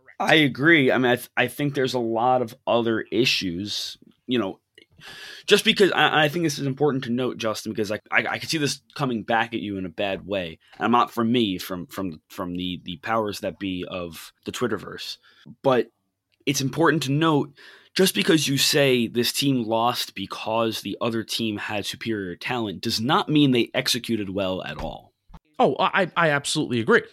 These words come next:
Speaker 2: Absolutely agree.
Speaker 1: Because when you say, when, when you say that the, the other team had superior talent, it almost makes, it makes it sound like there was nothing they could have done. And there were definitely things they could have done at a much, much,
Speaker 2: Right.
Speaker 1: much higher level across the board. But yes, I agree with you. The Packers definitely,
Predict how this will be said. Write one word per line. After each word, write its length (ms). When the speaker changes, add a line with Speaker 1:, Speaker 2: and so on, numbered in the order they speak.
Speaker 2:
Absolutely 440
agree. 180
Speaker 1:
Because 240
when 100
you 100
say, 180
when, 260
when 160
you 100
say 300
that 180
the, 120
the 140
other 100
team 120
had 120
superior 360
talent, 380
it 60
almost 320
makes, 240
it 80
makes 200
it 60
sound 260
like 80
there 60
was 140
nothing 240
they 80
could 180
have 140
done. 180
And 120
there 120
were 80
definitely 380
things 260
they 100
could 160
have 160
done 200
at 80
a 60
much, 440
much, 320
Speaker 2:
Right. 80
Speaker 1:
much 260
higher 400
level 400
across 360
the 140
board. 360
But 120
yes, 280
I 80
agree 280
with 180
you. 80
The 80
Packers 500
definitely, 880